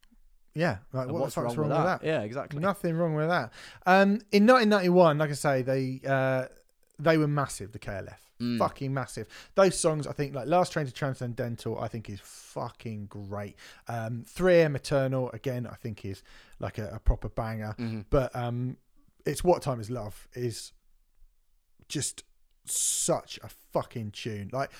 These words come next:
Speaker 1: Justified and Ancient with Tammy Wynette, <laughs> I'm actually not as bothered by that, to be honest. But, um, but I really, like, those other songs I think are really good. Um, have you, have you listened to much of the, the K L F stuff?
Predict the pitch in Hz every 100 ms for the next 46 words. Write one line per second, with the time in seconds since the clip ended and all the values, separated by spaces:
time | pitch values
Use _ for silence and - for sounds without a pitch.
0 | - - 294 - 175 151 160 143 117 123
1 | - 123 120 120 117 - 135 147 208 -
2 | - 156 120 - 135 127 120 - 135 120
3 | 98 101 98 - - 110 - 143 123 -
4 | - - - 135 135 139 135 - _ _
5 | _ _ _ _ - 151 170 147 165 160
6 | 139 131 123 123 123 156 139 139 143 151
7 | 156 139 120 131 120 120 120 113 127 127
8 | - - _ - 127 123 127 131 - 202
9 | 214 262 262 233 - - - - _ 180
10 | 208 254 262 165 - 127 110 120 120 -
11 | 113 104 107 107 107 107 - _ 117 107
12 | - 110 107 104 - _ - - - -
13 | 110 - - -